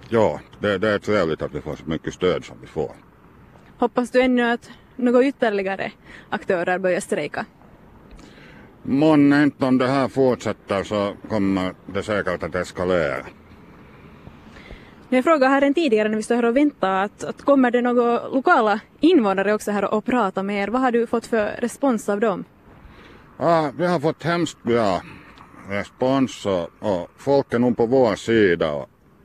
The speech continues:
Speaker 1: det vill jag ännu då påpeka att, att det, det är synd att folk inte får sina tidningar och sina brev, men det är inte de anställda nu som kan göra någonting åt den här saken.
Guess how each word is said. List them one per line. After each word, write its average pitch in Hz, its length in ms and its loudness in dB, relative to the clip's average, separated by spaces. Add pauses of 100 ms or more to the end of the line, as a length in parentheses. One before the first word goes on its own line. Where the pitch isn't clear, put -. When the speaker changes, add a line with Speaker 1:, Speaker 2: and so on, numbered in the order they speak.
Speaker 1:
det 101 200 -4
vill 113 180 4
jag 101 180 0 (100)
ännu 113 340 2 (160)
då 107 160 0
påpeka 92 720 0
att, 78 100 -6 (540)
att 85 160 -8 (460)
det, 104 220 -4
det 95 200 -4
är 110 140 0
synd 127 420 0
att - 180 -4
folk 104 340 -2
inte 98 140 -6
får 95 200 -2
sina 87 240 -6
tidningar 87 600 0
och 73 80 -10
sina 90 220 -4
brev, 92 460 0
men 78 220 -6 (760)
det 98 140 2
är 113 120 2
inte 117 180 -4
de 101 100 4
anställda 85 680 0
nu 80 120 -4
som 78 160 -8
kan 76 160 -6
göra 85 260 -2
någonting 71 400 -10
åt 69 100 -14
den 69 140 -10
här 73 180 -10
saken. - 420 -18